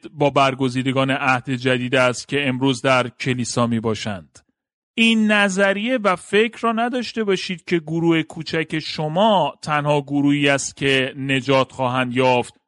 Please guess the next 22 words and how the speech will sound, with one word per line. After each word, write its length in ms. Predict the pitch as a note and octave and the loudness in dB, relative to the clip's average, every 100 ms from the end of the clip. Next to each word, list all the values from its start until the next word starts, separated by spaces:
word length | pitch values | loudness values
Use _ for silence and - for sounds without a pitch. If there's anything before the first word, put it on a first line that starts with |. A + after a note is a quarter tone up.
| _ | _
و 60 | G#3+ | 2
همچنین 600 | G#3 G3 F#3+ G3 G#3 G#3+ - | 4 2 0 -2 0 -2 -2
این 280 | A#3+ B3+ | 0 0
دید 220 | A3+ G#3 F#3 | 0 -2 -2
و 100 | F3+ | -2
نظریه 640 | E3 D#3 C#3 C#3+ D3+ G#3 | 0 0 0 -2 0 0
نیست 260 | G3+ F#3+ | 0 -2
که 100 | - | -4
فقط 600 | F3+ - D#3 D3 F3+ G3+ - | -6 0 0 2 2 2 -4
ایمانداران 760 | E3 D3+ D3 C#3 C3+ C#3+ A3 B3 | -6 0 0 0 0 2 2 2
در 140 | F#3 | 0
این 180 | D#3 C#3+ | 0 -2
دوران 400 | C#3 C3 B2+ B2 | 0 2 0 -2
فیض 500 | - C3+ C3+ A#2+ C3+ | -2 2 2 0 -4
نجات 440 | C3 B2+ A#2+ A#2 | -2 0 0 -2
خواهند 420 | - A#2 A2 G#2+ | -4 -6 -6 -4
یافت، 360 | A#2+ E3 F#3+ F#3+ _ _ - | 2 4 4 0 _ _ -4
بر 180 | B2 A2+ | -2 -2
طبق 540 | - - G#3 - E3 | -8 -4 -4 -4 -8
کتاب 400 | D#3 B2+ A#2+ A2+ | -6 -8 -8 -8
مقدس 680 | G#2+ G#2 G2+ G2 D3+ F#3+ A3+ | -8 -6 -8 -8 -10 -6 -2
نیست. 640 | B3+ A3 C#3+ - - | 0 0 -4 -14 -16